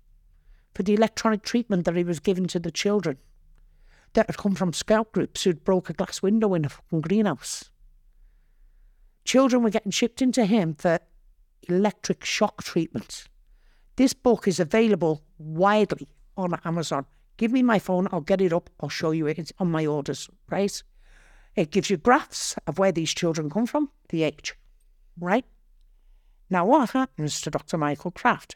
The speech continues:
who was a superintendent of Balderston's mental institution, which is a sister hospital to Aston Hall, by the way?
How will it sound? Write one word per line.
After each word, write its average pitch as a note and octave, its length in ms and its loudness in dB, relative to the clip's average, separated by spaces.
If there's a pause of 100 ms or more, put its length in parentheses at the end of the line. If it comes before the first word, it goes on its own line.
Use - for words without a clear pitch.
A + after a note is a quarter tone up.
(160)
who G#3+ 220 4
was G3 240 -2
a D3+ 40 -2
superintendent G3 800 -2 (280)
of E3 160 -4
Balderston's F#3+ 800 -2 (600)
mental C4+ 320 2
institution, E3+ 640 -4
which A3 180 -2
is F3 140 -4
a D#3 40 -6
sister - 420 -2 (540)
hospital F#3 400 -4
to F#3+ 120 -2
Aston D3+ 280 -6
Hall, D3 280 -2 (120)
by - 120 -8
the - 80 -10
way? C#3 120 -8